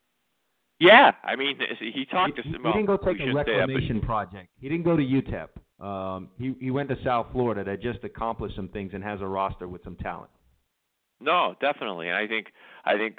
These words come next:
Speaker 1: he picked a good, you know, you always say that's important, picking the right job. And I think in this case, he did a, a great job of picking a really good job.
Speaker 2: Yeah. Uh, and that's, man, you know, Emil, that's, I dare say everything in this,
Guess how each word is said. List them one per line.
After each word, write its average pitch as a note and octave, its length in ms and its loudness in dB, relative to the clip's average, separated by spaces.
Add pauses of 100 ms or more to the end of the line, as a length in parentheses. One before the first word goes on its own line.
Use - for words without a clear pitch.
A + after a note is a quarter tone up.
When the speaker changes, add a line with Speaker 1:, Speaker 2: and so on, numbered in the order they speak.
Speaker 1:
he G#2+ 160 -6
picked - 300 -10
a G#2+ 60 -6
good, G#2 240 -6
you G#2 100 -10
know, G2+ 60 -6
you B2 200 -4
always F#2+ 300 -2
say F2 140 -2
that's F2 180 -6
important, E2 460 -4
picking G2 260 -6
the E2+ 80 -4
right F2 240 0
job. F#2+ 300 2
And E2 80 -4
I F2 80 -8
think F2 160 -14
in F2+ 80 -12
this A#2 180 -12
case, E2 260 -4
he D#2+ 100 -8
did E2+ 220 -6 (320)
a, F2 40 0
a F2 40 -2
great F#2 360 0
job G#2 260 0
of D#2+ 120 -10
picking F2 340 -12
a C#2+ 120 -6
really E2+ 300 -4
good E2 180 -6
job. F#2 300 -4 (1500)
Speaker 2:
Yeah. B2 260 0 (160)
Uh, C3 220 -4
and D3 100 -2
that's, G#3 200 -4 (120)
man, F3+ 400 -8
you C3+ 140 -4
know, D#3 220 -4
Emil, D3 400 -4
that's, E3 220 -2 (1300)
I C#3 100 -4
dare E3+ 320 -2
say F3 180 0
everything A#2+ 440 -2 (160)
in G#2+ 160 -10
this, A2 140 -6